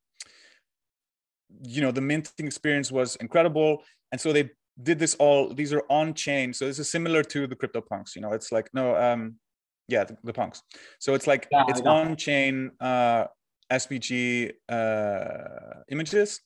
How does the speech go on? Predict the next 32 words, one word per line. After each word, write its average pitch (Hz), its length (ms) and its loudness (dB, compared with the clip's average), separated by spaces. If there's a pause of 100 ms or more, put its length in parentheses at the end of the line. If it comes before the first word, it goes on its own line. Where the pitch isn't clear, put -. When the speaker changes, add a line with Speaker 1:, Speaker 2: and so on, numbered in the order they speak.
(1600)
Speaker 1:
And, 147 480 2
uh, 131 400 4
you 147 80 -6
know, 135 140 -2
the 131 120 -2
aesthetic 160 440 2
I 139 160 0
r-, 120 240 -8
really 120 280 -4
liked. 143 260 4
So 135 300 0 (400)
these, 170 560 -2
uh, 127 420 6
five 147 460 4
I 127 100 2
minted, 156 320 -2
and 139 100 -2
then 120 80 -2
I 110 40 -2
bought 127 300 2
this - 200 -8
one. 175 200 -10 (760)
Speaker 2:
Yeah. 120 160 4
Speaker 1:
And 135 160 0
then, 139 380 4
uh, 139 440 0
and 139 180 0
then, 143 160 4
yeah, 156 240 6
this, 147 260 -4
like, 143 320 2 (340)
this 135 380 -6